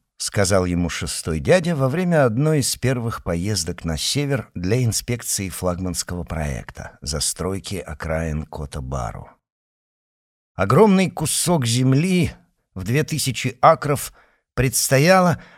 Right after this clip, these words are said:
очистить от старых лавок, рисовых полей, зарослей кустарников и хибар, чтобы на их месте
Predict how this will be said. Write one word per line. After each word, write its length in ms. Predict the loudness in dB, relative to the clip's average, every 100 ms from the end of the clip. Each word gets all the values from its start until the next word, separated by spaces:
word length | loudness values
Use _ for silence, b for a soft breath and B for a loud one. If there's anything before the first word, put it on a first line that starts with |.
| B 2
очистить 560 | 2 2 0 0 2
от 140 | 4 2
старых 480 | 4 6 6 2 4
лавок, 480 | 8 8 8 2
рисовых 640 | 0 0 0 -2 -4 -8 0
полей, 580 | 2 4 4 2 0 -8 b b b
зарослей 880 | 6 8 8 4 -2 -2 -4 -6 _ _
кустарников 1000 | -6 -2 0 6 6 6 0 -2 -6 -8 -14 _ -6
и 60 | -6
хибар, 680 | -2 -2 2 2 2 0 _ _ _ _
чтобы 360 | -10 -2 0 2
на 120 | 0
их 160 | -2 0
месте 580 | 2 2 2 2 0